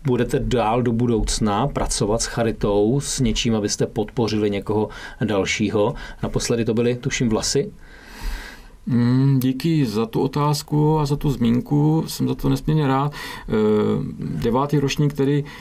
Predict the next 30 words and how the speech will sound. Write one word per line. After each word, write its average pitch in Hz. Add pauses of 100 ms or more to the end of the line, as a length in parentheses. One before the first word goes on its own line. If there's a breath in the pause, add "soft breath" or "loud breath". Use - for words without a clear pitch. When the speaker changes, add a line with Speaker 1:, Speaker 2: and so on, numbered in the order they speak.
(140 loud breath)
Speaker 2:
jak -
již 127
bylo 135
řečeno, 139 (120)
musíme 107
přesunout, 131 (220)
znovu 117
musím 123
říct, 117
nerušíme, 123
přesouváme 123
na 117
rok 113
dva 110
tisíce -
dvacet 127
jedna, 127 (400 loud breath)
přičemž 127
pakliže 117
by 123
tento 120
festival 123
proběhl 117
již 123
letos, 127
tak 107
zase 107
ten 123
zmíněný 117
zpravodaj, 123